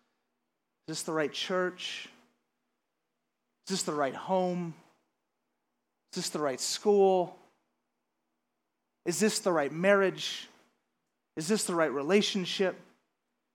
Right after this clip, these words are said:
Is this the right, s-, right? On and on. We can just add these things on. Paul says, "No,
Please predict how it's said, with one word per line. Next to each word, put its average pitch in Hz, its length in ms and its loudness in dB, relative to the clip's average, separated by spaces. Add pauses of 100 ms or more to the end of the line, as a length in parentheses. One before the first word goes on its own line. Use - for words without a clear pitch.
(140)
Is 160 160 -4
this 214 160 2
the 185 160 0
right, 147 180 0
s-, - 300 -6
right? 196 240 6 (320)
On 233 560 10
and 196 220 4
on. 208 340 10
We 196 140 0
can 214 200 2
just 202 220 2 (120)
add 240 460 6 (200)
these 208 280 0
things 240 680 6 (220)
on. 226 280 12 (1500)
Paul 196 140 0
says, 151 280 -2
"No, 196 240 -8